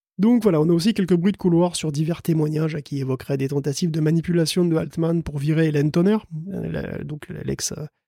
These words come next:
cette, cette, cette chercheuse dont on avait parlé la dernière fois, qui a dit des trucs, voilà. Bon, et en gros, sa, sa stratégie, c'est de dire un petit peu des trucs différents à chacun, hein, voilà, diviser pour mieux régner.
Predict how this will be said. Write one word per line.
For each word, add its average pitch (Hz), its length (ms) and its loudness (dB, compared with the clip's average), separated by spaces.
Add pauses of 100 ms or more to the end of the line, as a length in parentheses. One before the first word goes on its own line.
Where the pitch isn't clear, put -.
(320)
cette, - 220 -8
cette, 135 340 -8
cette 135 300 -10
chercheuse 143 320 -6
dont 139 160 -2
on 120 80 -8
avait 123 180 -12
parlé 120 220 -10
la 135 80 -6
dernière 135 320 -10
fois, 143 220 -6
qui - 140 -18
a 127 160 -16
dit 139 140 -10
des 127 120 -6
trucs, - 280 -8
voilà. 151 220 -8 (380)
Bon, 151 80 0
et 170 100 2
en 180 100 2
gros, 185 460 2
sa, 165 220 -4
sa 156 120 -4
stratégie, 165 460 -2
c'est 165 160 -6
de 147 40 -8
dire 143 220 -6
un 120 40 -8
petit 147 140 -8
peu 175 120 -4
des 170 80 -2
trucs 170 180 -6
différents 160 400 -4
à 160 60 0
chacun, 160 360 0
hein, 196 220 4
voilà, 165 220 -4
diviser 156 320 -4
pour 175 100 0
mieux 165 140 2
régner. 165 260 0